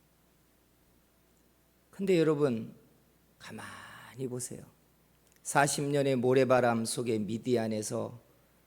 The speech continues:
양들만 들여다보면서 모세가 어떻게 됐을 것 같아요? 자기가 아무것도 아닌 걸 알기 시작하는 거예요.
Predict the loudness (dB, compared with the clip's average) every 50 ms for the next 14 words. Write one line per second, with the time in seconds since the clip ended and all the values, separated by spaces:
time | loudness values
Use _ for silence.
0 | _ _ _ _ _ _ 0 2 2 2 2 2 2 2 2 2 0 0 0 -2
1 | -4 -4 -6 -4 -2 -2 0 0 -2 -2 -2 -4 -6 -6 -6 -6 -8 -8 -6 -4
2 | -4 -4 -4 -4 -4 -6 -6 -6 -8 -10 -12 -16 -20 -20 _ _ _ _ _ -12
3 | -12 -12 -10 -6 -4 -4 -2 -2 -4 -6 -8 -12 -14 -12 -12 -12 -12 -14 -16 -20
4 | -20 -20 _ _ _ _ _ _ _ _ _ _ _ _ _ _ _ _ _ _
5 | _ _ _ _ _ _ _ _ _ _ _ _ _ _ _ _ _ _ _ _
6 | _ _ _ _ _ _ _ _ _ _ _ _ _ _ _ _ _ _ _ _
7 | _ _ _ _ _ _ _ _ _ _ _ -10 -8 -6 -6 -4 -6 -6 -6 -6
8 | -6 -8 -10 -12 -18 _ _ _ _ _ _ _ _ _ _ _ _ _ _ _
9 | _ _ _ -6 -4 -2 -2 -2 -2 -2 -2 -4 -4 -4 -2 -2 -2 0 0 -2
10 | -2 -2 -4 -4 -4 -4 -6 -6 -8 -10 -12 -12 -12 -14 -14 -16 -16 -14 -12 -12
11 | -12 -14 -18